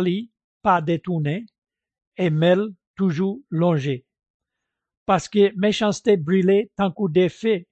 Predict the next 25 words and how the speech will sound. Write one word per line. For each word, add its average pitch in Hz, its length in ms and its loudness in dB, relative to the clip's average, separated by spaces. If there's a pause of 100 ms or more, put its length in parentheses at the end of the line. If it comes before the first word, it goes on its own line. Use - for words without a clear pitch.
(840)
li 185 100 2
manje 190 460 2
ni 180 220 -2
pikan 196 580 -4 (160)
ni 170 240 0
raje. 147 460 2 (920)
Menm 190 280 0
gwo 196 180 4
rak 196 340 2
bwa 170 340 0
fore, 160 480 0 (520)
li 190 100 -2
fè 185 220 0
pran 185 320 -4
flam, 165 460 -2 (600)
e 165 120 0
yo 165 140 2
woule 196 600 2
monte 185 460 0 (220)
kon 185 240 -2
yon 165 180 -2
gwo 170 200 -2
kolon 175 600 -2 (320)
la 170 220 0
fimen. 156 500 -4